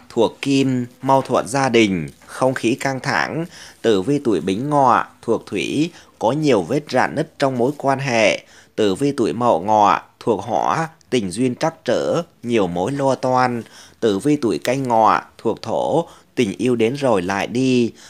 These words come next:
Tử vi tuổi Nhâm Ngọ thuộc mộc, có thể sẽ cần phải xem xét lại chính mình. Về đánh giá của bà tuổi Ngọ trong ngày thứ bảy này, sự nghiệp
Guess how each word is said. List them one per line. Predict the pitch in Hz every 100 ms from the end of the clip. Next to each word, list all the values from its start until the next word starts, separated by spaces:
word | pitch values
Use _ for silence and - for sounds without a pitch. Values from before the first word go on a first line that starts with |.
| -
Tử | - 101
vi | 95 143
tuổi | 139 101
Nhâm | 101 135 135
Ngọ | 123 113 104 - -
thuộc | - 110 107
mộc, | 104 92 - _ -
có | 156
thể | 156 76
sẽ | - - -
cần | - 92
phải | - 95 60 50 139 -
xem | - - 135
xét | 123 165 -
lại | 120 104 78
chính | - 92 127
mình. | 135 117 92 76 69 _ _ _ _ _ _ _ _ _ _ _ _ _ _ _
Về | 107 113 107
đánh | 117
giá | 135 123 131
của | 120
bà | 117 107
tuổi | 98
Ngọ | 92 131 113 - -
trong | 156
ngày | 139 110
thứ | 127
bảy | 131 117 85
này, | 127 127 110 90 76 _
sự | - - 87
nghiệp | 104 104 95